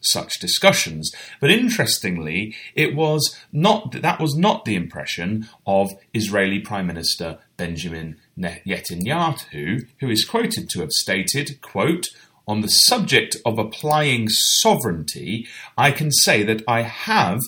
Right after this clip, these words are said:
been talking to the Americans about it for some time," Netanyahu told a closed-door meeting of his right-wing Likud party's legislators, according to the party's spokesman.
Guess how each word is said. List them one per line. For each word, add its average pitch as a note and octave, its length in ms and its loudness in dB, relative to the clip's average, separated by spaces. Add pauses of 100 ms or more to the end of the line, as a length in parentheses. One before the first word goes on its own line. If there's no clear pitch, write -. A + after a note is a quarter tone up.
(200)
been G#2 240 2
talking F#2+ 640 -4
to A#2 120 -2
the G2 120 2
Americans F2 680 -2
about F3 440 2
it - 180 -2
for E3+ 160 0
some D#3+ 300 0
time," C#2+ 460 -6 (540)
Netanyahu E2 800 -4
told D2+ 560 -10 (1080)
a F#2 60 -6
closed-door G2 600 2
meeting F2+ 500 -2 (160)
of E2 260 -6
his E2 520 -6
right-wing E2+ 640 -2
Likud - 460 -8 (100)
party's E2 560 -8
legislators, F#2+ 920 -2 (160)
according F2 420 -4
to B2+ 120 -4
the C3+ 100 -2
party's D3 420 -2
spokesman. F3 580 0